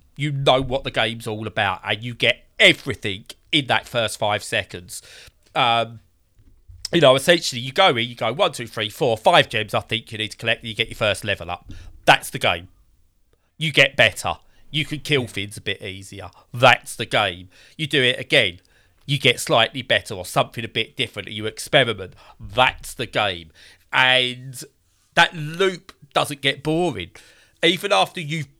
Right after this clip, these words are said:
beat a level, uh, you're not done. You, you wanna go back because you're like, "Well, I've done it with that, but I've got all these unlocks left to get. What are all these unlocks and what do they do? And, "Oh, that done that."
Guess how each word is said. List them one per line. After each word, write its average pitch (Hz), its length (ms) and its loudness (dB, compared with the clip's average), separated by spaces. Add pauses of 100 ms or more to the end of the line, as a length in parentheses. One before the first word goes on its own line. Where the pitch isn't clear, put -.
(140)
beat 190 440 -2
a 151 100 -2
level, 98 580 -8 (420)
uh, 120 320 2 (120)
you're 151 160 -4
not 160 200 0
done. 98 280 -2
You, 151 140 -8
you 160 280 -8
wanna 151 240 4
go 113 240 -2
back - 240 -4
because 131 200 -10
you're 170 60 -6
like, 151 160 -2
"Well, 175 120 -4
I've 165 120 0
done 240 140 -4
it - 100 -10
with 170 160 -14
that, 190 400 -4 (380)
but 156 100 0
I've 143 100 -8
got 175 120 -6
all 196 160 -6
these 156 180 -10
unlocks 165 480 -6
left - 280 -8
to - 80 -12
get. 95 220 -8
What 165 180 -2
are 180 60 -6
all 190 120 -8
these 160 280 -10
unlocks 147 520 -10
and 120 100 -12
what 151 140 -8
do 151 80 -12
they 147 120 -4
do? 120 440 -2
And, 110 200 -8 (400)
"Oh, 208 200 0
that - 240 -2
done 147 220 -2
that." 170 340 0